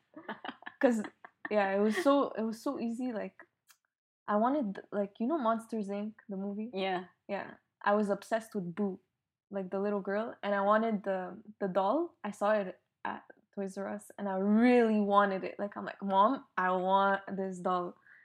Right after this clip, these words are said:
Speaker 2: I, um, so I told Santa, like, I wrote him a letter, and I told him I want that specific doll. And then randomly one day, I went in, like, the laundry room, and I saw, like, uh, you know, like, the, s-, the, the, the bags that, like, roll. What is it
Speaker 1: Yeah,
Speaker 2: called?
Speaker 1: yeah.
Speaker 2: Sac à roulette?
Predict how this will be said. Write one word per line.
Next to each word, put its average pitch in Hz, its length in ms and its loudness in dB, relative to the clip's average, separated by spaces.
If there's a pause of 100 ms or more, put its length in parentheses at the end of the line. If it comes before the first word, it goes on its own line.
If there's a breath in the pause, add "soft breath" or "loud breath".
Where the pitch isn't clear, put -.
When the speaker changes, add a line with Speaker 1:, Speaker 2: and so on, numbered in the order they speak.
(600 soft breath)
Speaker 2:
I, 196 180 4
um, 185 240 2
so 202 140 0
I 196 120 6
told 220 240 -2
Santa, 190 420 -2
like, 190 180 -6
I 185 60 -2
wrote 196 180 -2
him 196 120 -4
a 190 60 -4
letter, 185 220 -4
and 196 100 -6
I 175 80 -10
told 190 200 -8
him 196 100 -6
I 185 60 -4
want 190 220 -4
that - 120 -8
specific 202 480 -4
doll. 208 340 4 (600)
And 240 160 -10
then 302 200 -8 (400)
randomly 254 460 -4
one 226 180 0
day, 240 160 0
I 196 160 2
went 208 200 0
in, 233 140 -2
like, 185 200 -4
the 190 80 -2
laundry 202 380 -2
room, 262 360 -6
and 208 100 -4
I 196 60 -4
saw, 226 240 4
like, 202 280 -2 (280)
uh, - 100 -10 (140)
you 202 120 -6
know, 202 140 -2
like, 202 160 -6 (120)
the, 214 120 -10 (480)
s-, - 240 -20
the, 196 320 -4 (100)
the, 190 100 -8 (160)
the 190 220 -8
bags 190 300 -2
that, - 160 -8
like, 180 200 -12
roll. 196 340 -8 (640)
What 208 120 -12
is 233 140 -16
it 220 100 -2
Speaker 1:
Yeah, 214 260 8
Speaker 2:
called? 208 140 -2
Speaker 1:
yeah. 202 420 0
Speaker 2:
Sac 214 240 -14
à 208 100 -6
roulette? 202 340 -10